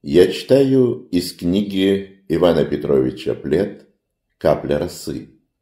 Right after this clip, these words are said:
Чтение на каждый день. В вечность войдут все, а в блаженство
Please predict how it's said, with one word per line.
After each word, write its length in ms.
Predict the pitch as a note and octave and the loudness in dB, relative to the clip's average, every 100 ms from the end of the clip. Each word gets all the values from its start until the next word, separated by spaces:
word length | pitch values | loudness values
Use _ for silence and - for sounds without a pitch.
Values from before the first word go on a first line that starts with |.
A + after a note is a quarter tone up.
| _ _ _ | _ _ _
Чтение 520 | - - G2+ B2+ A#2 | -16 -2 0 2 0
на 160 | F#2+ D#2 | -2 -2
каждый 460 | - D#2 - D#2 | 0 0 -2 -10
день. 420 | - - G#1+ G#1+ _ _ _ _ _ _ _ _ _ _ _ _ _ _ _ _ _ _ _ _ _ _ _ _ _ _ | -12 -14 -18 -20 _ _ _ _ _ _ _ _ _ _ _ _ _ _ _ _ _ _ _ _ _ _ _ _ _ _
В 80 | - | -10
вечность 680 | C#2 F#2 C3 - C3+ C3 G2+ | 2 4 2 -2 -6 -4 0
войдут 420 | G2+ E2 F#2 G#2+ | 0 2 0 -2
все, 640 | - - C#2+ E2+ D#2 - - _ _ _ _ _ _ _ - | -10 -8 -2 -2 -2 -10 -20 _ _ _ _ _ _ _ -4
а 140 | D#2+ | -4
в 140 | - A#1+ | -4 -4
блаженство 1080 | C2 B1 A#1+ C#2 A#2 B2+ - D#2+ A#1+ - | -2 -2 -2 -2 0 -2 -6 -4 -4 -6